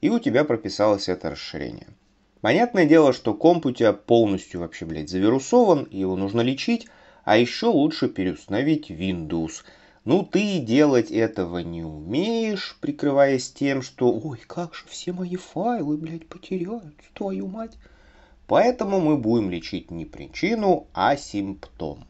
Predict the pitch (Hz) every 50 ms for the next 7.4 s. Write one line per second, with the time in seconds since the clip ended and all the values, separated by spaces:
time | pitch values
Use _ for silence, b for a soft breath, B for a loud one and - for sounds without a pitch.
0 | - - - - - 110 135 147 170 190 240 233 - - 190 165 160 143 104 101
1 | 117 131 120 113 - 117 107 - - 107 117 - 113 101 - - - 92 82 80
2 | - - 82 71 - - - - - - - - - - - _ - - 95 120
3 | 180 226 202 185 180 156 131 113 104 98 - 113 - - - 101 120 - - -
4 | - 123 110 - - _ _ _ _ _ - - 113 98 95 80 - - 92 95
5 | 90 - - 131 147 - - 135 120 110 - - 120 113 - 90 98 104 101 -
6 | - - 95 82 87 95 101 95 95 90 87 87 82 - - _ _ _ _ -
7 | - - 101 90 80 - -